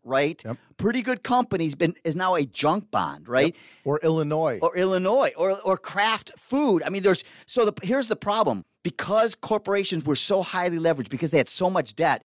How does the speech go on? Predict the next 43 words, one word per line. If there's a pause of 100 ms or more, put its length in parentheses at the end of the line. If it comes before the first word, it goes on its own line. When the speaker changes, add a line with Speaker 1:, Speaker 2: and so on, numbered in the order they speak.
(180)
Speaker 1:
when
this
economy
got
hit
so
hard, (260)
all
these
really
great
companies
have
been
downgraded
because
they're
not
able (440)
to
pay
that
debt
like
they
used
to. (180)
And (300)
the
problem
is, (340)
if
you (100)
own
a
bond
fund
that
has
some
of
these
companies,